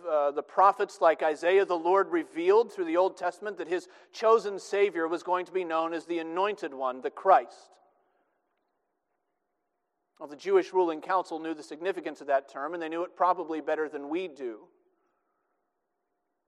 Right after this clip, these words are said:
Because for the last several hundred centuries,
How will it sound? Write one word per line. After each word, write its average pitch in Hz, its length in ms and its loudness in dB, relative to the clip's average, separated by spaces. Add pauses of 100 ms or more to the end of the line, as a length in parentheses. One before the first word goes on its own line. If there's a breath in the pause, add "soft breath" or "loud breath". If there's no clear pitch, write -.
(320)
Because 185 240 -2
for 196 100 -6
the 175 60 -2
last 190 480 2
several 180 520 2 (220 loud breath)
hundred 185 500 0
centuries, 151 800 -8